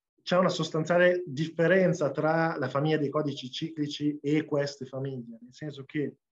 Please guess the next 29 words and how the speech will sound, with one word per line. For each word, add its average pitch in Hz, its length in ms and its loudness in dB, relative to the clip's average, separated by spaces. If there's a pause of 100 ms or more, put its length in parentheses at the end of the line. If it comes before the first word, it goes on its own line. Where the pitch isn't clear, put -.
(340)
data 175 460 0
una 135 160 2
certa 143 320 0
lunghezza, 151 840 0 (680)
eh, 127 300 -4
sappiamo 156 560 0
bene 160 300 2
che - 120 -4
i 127 60 -4
codici 147 460 -2
ciclici 165 500 -6
sono 139 380 -4
tanti 147 480 -4
quanti, 147 760 -4 (340)
sono 110 320 -12
due 185 560 4
alla, 151 680 0 (420)
eh, 139 500 2
M, 180 320 4
dove 156 640 2
M 156 160 0
è 180 80 6
il 147 120 2
numero 151 300 0
di 147 120 -2
divisori 143 600 2
del 143 160 0
nostro 123 320 -6
polinomio 135 560 -8